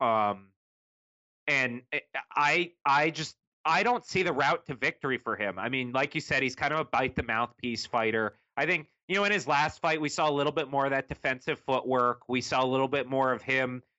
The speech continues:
you know, being a little bit more of a chess master, not taking as much damage. But, it, you know, is there any scenario where Eddie Wineland moves forward, bites his mouthpiece, and tries to brawl with Sean O'Malley and doesn't get knocked out?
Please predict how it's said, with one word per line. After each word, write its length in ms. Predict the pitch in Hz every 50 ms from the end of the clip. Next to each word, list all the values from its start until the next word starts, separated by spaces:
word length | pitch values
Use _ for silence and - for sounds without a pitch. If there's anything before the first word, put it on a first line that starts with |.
| _ _ -
you 100 | 143 143
know, 300 | 131 120 120 120 120 - _
being 260 | 160 147 151 151 151
a 80 | 156 151
little 220 | 139 147 143 143
bit 220 | 135 151 151 131 139
more 160 | 143 143 143
of 80 | 135 135
a 40 | 131
chess 340 | - - - 131 131 - -
master, 380 | 139 123 123 123 - - 143 127
not 240 | 120 120 120 127 -
taking 220 | - 143 123 139
as 120 | 135 127 120
much 260 | 135 127 127 - -
damage. 460 | - 117 127 139 135 135 123 113 - -
But, 240 | - 131 120 113 - _ _ _ _ _ _
it, 140 | - 170 139
you 80 | 180 196
know, 120 | 190 185
is 100 | 175 160
there 140 | 180 220 196 -
any 200 | 151 165 170 202
scenario 580 | 202 - - 151 131 131 131 156 165 180 180 180
where 380 | 165 156 147 135 127 131 131 - _ _ _ -
Eddie 260 | 139 156 165 190 208
Wineland 640 | 180 135 127 120 131 143 151 165 165 160 160 156 151 139 123
moves 380 | 135 143 165 170 156 156 -
forward, 580 | - - 135 131 131 131 139 143 143 139 131 -
bites 300 | - 123 135 135 - -
his 140 | 165 135 120
mouthpiece, 520 | 120 110 117 135 - - 170 175 170 -
and 80 | 135 120
tries 180 | 139 165 165 -
to 80 | -
brawl 400 | - - 117 117 113 117 127 135
with 140 | 139 143 135
Sean 280 | - - 131 123 131 135
O'Malley 520 | 127 120 110 104 110 117 123 139 156 147
and 120 | 123 120
doesn't 240 | 113 120 123 135 131
get 200 | 120 120 110 107
knocked 340 | 107 101 113 - - _ -
out? 300 | 82 87 98 143 -